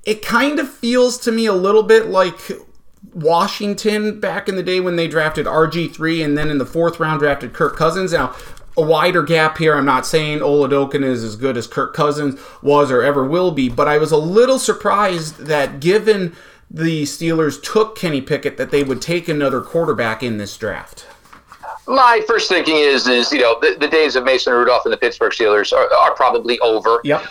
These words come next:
Speaker 2: Um, the other thing that it tells me about a player like Chris Oladokun is, is this is a situation where obviously Pittsburgh, it's not like you took this on a whim. At some point in the line, they obviously had met with the young man.
Speaker 1: Mm-hmm.
Speaker 2: I think this is a question of we really,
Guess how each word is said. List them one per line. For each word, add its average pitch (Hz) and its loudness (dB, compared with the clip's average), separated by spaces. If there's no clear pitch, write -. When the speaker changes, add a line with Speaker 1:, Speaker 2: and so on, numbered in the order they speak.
Speaker 2:
Um, 127 4
the 135 2
other 170 2
thing 170 0
that 151 2
it 131 -6
tells 151 0
me 147 2
about 139 4
a - 0
player 139 2
like 131 2
Chris 143 -2
Oladokun 151 2
is, 139 0
is 127 -2
this 185 0
is 226 0
a 185 -2
situation 156 0
where 135 2
obviously 156 -2
Pittsburgh, 156 0
it's 151 -2
not 165 4
like 156 0
you 160 -2
took 170 -4
this 160 -2
on 143 2
a 123 4
whim. 123 2
At - 0
some 160 0
point 160 2
in 123 2
the 120 2
line, 131 2
they 113 2
obviously 147 0
had 113 -2
met 131 0
with 139 -2
the 127 -2
young 113 2
man. 104 2
Speaker 1:
Mm-hmm. 147 -4
Speaker 2:
I 143 2
think 170 -4
this 165 -2
is 180 2
a 151 2
question 147 0
of 131 2
we 135 0
really, 147 -2